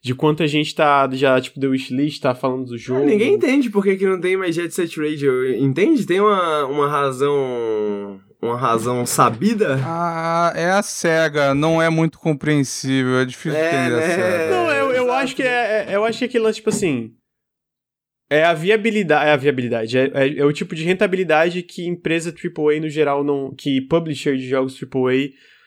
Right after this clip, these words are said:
Speaker 1: não vai tão atrás, tá ligado? Que, é que nem a sega com Streets of Rage, tipo, eles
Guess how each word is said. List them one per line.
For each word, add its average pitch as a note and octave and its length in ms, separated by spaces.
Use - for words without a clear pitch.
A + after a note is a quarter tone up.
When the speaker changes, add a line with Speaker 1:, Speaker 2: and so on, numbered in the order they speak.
Speaker 1:
não D3 120
vai D3+ 180
tão D#3+ 180
atrás, C3 520
tá B2+ 100
ligado? A#2 380
Que, D3 240
é D3+ 80
que F3+ 100
nem F3+ 140
a G#3 80
sega G#3 240
com G3+ 100
Streets G3 240
of G#3 180
Rage, D3 280
tipo, C#3 280
eles F#3+ 440